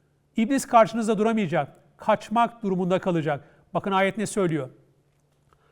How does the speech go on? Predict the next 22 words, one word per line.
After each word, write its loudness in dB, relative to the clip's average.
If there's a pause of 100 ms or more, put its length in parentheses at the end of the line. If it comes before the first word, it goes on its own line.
(300)
"Yüceler 4
yücesinin 0 (480)
gizli 2
yerinde 4
oturan, 0 (340)
her 0
şeye -2
gücü -4
yetenin -4
gölgesinde -2
dinlenir." -12 (640)
Tanrı'nın -2
gizli -8
yeri -4
var. -10 (460)
Tamamen -2
güvenli, -2
düşman -6
giremiyor. -2 (420)
Düşman -2
dahil 4
olamıyor. -2